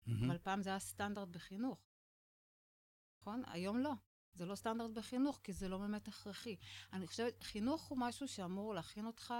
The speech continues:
Speaker 2: ליום-יום, למציאות שלך. אם כתיבה, כתיבה ב-, ב-,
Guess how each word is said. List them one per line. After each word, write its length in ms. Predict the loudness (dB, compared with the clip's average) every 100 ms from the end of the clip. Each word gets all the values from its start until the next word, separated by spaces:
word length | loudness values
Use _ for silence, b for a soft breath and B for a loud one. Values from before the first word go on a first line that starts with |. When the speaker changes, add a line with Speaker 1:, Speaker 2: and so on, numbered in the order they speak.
| 0
Speaker 2:
ליום-יום, 640 | 0 0 0 0 -2 -4 -8 _
למציאות 600 | -4 -2 -2 -4 -4 -4
שלך. 320 | -6 -10 -10 -12 -14 _ _ _ _ 4
אם 160 | 4 4
כתיבה, 720 | 2 2 4 6 6 4 -2 -8 -20 _ _ _ _
כתיבה 1040 | -6 -2 0 2 6 6 8 6 4 2 0
ב-, 160 | -2 -2 -2
ב-, 520 | -4 -2 -4 -4 -8